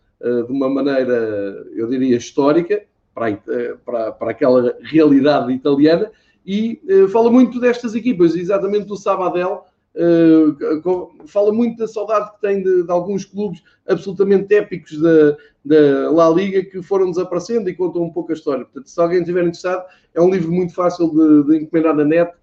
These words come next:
ehm, procurem no Google e rapidamente conseguem comprar. Eu acho que até foi via Amazon que mandei vir o meu. Fe-, feito esta à parte, que, hum, por causa do, do Sabadell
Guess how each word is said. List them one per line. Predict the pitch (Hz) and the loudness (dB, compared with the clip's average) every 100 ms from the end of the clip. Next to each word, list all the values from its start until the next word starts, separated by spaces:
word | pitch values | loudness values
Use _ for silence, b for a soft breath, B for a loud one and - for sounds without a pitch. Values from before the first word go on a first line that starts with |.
| _ _ - | _ _ -8
ehm, | 139 139 135 131 123 120 120 113 113 107 107 117 _ _ - | -2 0 2 0 0 -2 -4 -8 -10 -14 -20 -20 _ _ -8
procurem | 135 - 147 147 | -6 -2 2 4
no | 139 | 4
Google | 147 165 151 127 | 4 4 4 2
e | 117 110 | -2 -4
rapidamente | 135 147 139 139 139 127 _ _ - | -4 -2 0 2 0 -4 _ _ -8
conseguem | 139 156 143 143 | -2 0 0 0
comprar. | 147 127 143 143 | -2 -2 -2 -2
Eu | 131 | -2
acho | 131 - | -4 -8
que | - | -14
até | - 131 | -8 -8
foi | 127 135 123 | -6 -6 -6
via | 135 127 | -2 -2
Amazon | 120 120 131 | -2 -6 -8
que | - | -8
mandei | 120 123 | -4 -4
vir | 117 131 | -4 -2
o | 147 | 0
meu. | 180 - b b b _ | 0 0 b b b _
Fe-, | - 240 - | 2 2 2
feito | 214 214 214 | 2 2 2
esta | 196 190 | 2 0
à | 175 | 0
parte, | 190 202 196 _ - | 0 0 -4 _ -2
que, | 147 143 | 0 2
hum, | 135 131 127 120 - _ | 0 -2 -6 -8 -14 _
por | 131 | -4
causa | 165 147 | 0 2
do, | 139 135 131 | 2 2 0
do | 131 | -2
Sabadell | 139 151 147 135 156 170 | 0 0 2 2 2 2